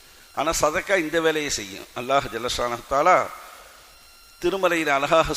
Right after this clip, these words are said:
சொல்லுவான், "மஸலுல்லதீன யுன்ஃபிகூன ஃபீ சபீலில்லாஹ்", அல்லாஹுக்காக வேண்டி தன்னுடைய செல்வத்தை செலவு செய்யக்கூடியவர்களுடைய உவமையாகிறது, உதாரணமாகிறது, "கமஸலி ஹப்பத்தின்", ஒரு விதையை போன்று என்று அல்லாஹ் சொல்லுவான்.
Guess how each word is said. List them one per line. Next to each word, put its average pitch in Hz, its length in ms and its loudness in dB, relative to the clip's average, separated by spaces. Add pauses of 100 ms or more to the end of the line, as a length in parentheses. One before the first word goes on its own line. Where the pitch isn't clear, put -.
சொல்லுவான், 131 460 0
"மஸலுல்லதீன 165 720 0 (140)
யுன்ஃபிகூன 151 520 -6 (100)
ஃபீ 147 100 -6 (120)
சபீலில்லாஹ்", 110 920 -2 (680)
அல்லாஹுக்காக 175 760 6
வேண்டி 160 260 -2
தன்னுடைய 143 460 -2
செல்வத்தை 180 760 -4
செலவு 175 340 0 (100)
செய்யக்கூடியவர்களுடைய 147 1000 -2 (160)
உவமையாகிறது, 131 880 2 (580)
உதாரணமாகிறது, 151 1080 6 (320)
"கமஸலி 180 520 4 (140)
ஹப்பத்தின்", 151 680 0 (640)
ஒரு 170 220 6 (120)
விதையை 202 460 0
போன்று 156 340 0
என்று 135 260 0
அல்லாஹ் 131 300 2 (120)
சொல்லுவான். 104 400 -4